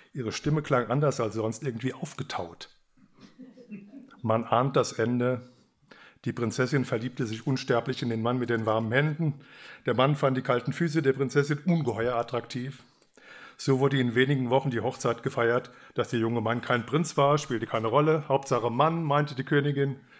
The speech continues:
Der alte König durfte endlich in das schnuckelige Altersheim für Könige ziehen.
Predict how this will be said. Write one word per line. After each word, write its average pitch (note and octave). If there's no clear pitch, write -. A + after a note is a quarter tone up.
Der A#2+
alte C3+
König D3
durfte C3
endlich C#3
in B2
das A2+
schnuckelige C3+
Altersheim B2+
für B2
Könige D#3+
ziehen. D3